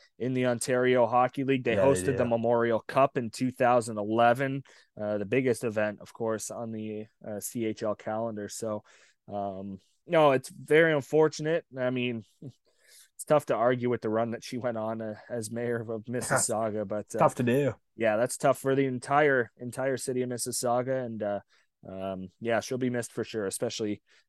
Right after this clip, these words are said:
Speaker 1: uh, at the Paramount Fine Food Center with the Mississauga Steelheads organization.
Speaker 2: Yeah.
Speaker 1: And then, of course, uh,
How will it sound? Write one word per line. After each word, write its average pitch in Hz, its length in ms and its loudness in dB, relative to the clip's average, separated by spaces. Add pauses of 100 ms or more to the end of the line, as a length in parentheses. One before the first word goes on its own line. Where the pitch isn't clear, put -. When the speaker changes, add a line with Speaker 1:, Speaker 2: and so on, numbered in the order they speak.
(120)
Speaker 1:
uh, 104 260 -12
at 113 100 -8
the - 80 -14
Paramount 107 440 -10
Fine 107 220 -6
Food 110 260 -8
Center 101 260 -8
with 101 140 -6
the 107 80 -12
Mississauga 101 480 -8
Steelheads 98 580 -10 (420)
organization. 98 1200 -6 (1200)
Speaker 2:
Yeah. 113 140 -2
Speaker 1:
And 139 100 6
then, 160 100 10
of 147 120 6
course, 156 460 8
uh, 151 80 0